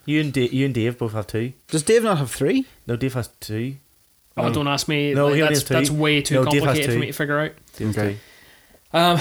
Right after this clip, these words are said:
Speaker 3: so yeah, and as far as overall winners,
Speaker 1: None of us got, <laughs> none of us are in contention anymore. <laughs>
Speaker 3: um, yeah, pretty much. Uh, for the West, Marty, you called the Jets, so that's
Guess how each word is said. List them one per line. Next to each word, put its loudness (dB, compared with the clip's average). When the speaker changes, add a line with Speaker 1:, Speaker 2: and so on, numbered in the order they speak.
Speaker 3:
so 2
yeah, 2
and 2
as -4
far 0
as -2
overall 0
winners, -2
Speaker 1:
None 2
of 2
us -2
got, -2
<laughs> -18
none 4
of 2
us 2
are 2
in -2
contention -2
anymore. -2
<laughs> -16
Speaker 3:
um, 2
yeah, 0
pretty 0
much. -2
Uh, 2
for 0
the -4
West, 0
Marty, 0
you -6
called -4
the -12
Jets, -4
so -2
that's -2